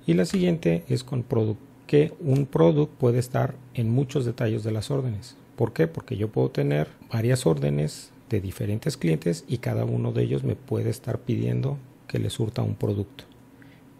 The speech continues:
Entonces, por eso en la tabla de productos voy a tener un solo producto y en la tabla de Order Details voy a tener muchas veces ese producto.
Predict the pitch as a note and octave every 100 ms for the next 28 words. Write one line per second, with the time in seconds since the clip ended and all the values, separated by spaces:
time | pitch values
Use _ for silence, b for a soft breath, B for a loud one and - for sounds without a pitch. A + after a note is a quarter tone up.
0 | - - - D3+ D#3+ D3 - D3+ - -
1 | A#2 G#2+ G#2+ - C3+ - A2 G#2 - A2+
2 | A2+ B2+ B2+ D#3+ D#3 - G2 F#2+ F#2 G2+
3 | F#2 F#2+ - B2 C#3 F3+ E3+ - D#3+ D#3
4 | - - G#2+ G2+ - B2 C3 D3 D2+ F3
5 | - A#2+ A#2+ C3 - E3 D3+ D#3 D#3+ -
6 | A2+ A2+ - A2+ A#2+ - A#2 B2 C#3+ D#3
7 | B2+ B2 - D3 - - A2 - - G#2
8 | G2 -